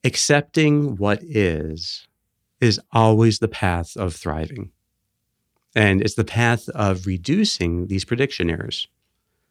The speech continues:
and t-, tethering your predictions better to reality.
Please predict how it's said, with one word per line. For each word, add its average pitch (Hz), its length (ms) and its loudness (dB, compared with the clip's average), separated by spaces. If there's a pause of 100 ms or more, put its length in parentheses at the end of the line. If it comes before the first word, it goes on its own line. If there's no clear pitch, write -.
(360)
and 98 340 2
t-, - 180 -14
tethering 113 720 2
your 98 180 -2
predictions 107 580 0
better 101 480 2
to 95 280 0
reality. 82 680 -6